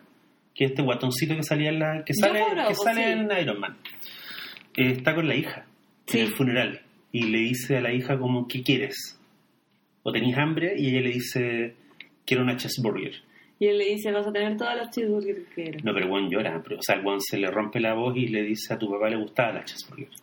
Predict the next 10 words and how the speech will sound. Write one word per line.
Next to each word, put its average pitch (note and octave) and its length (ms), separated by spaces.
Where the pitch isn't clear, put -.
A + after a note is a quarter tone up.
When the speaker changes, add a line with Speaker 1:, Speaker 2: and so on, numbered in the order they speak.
Speaker 2:
Ah. D#3+ 880
Speaker 1:
¿Y A2 100
sabéis G2 360
de A2+ 80
dónde C3+ 160
viene C#3+ 240
eso? A3+ 300
Speaker 2:
¿De F3+ 120
dónde? F#3 520
Speaker 1:
De A#2 220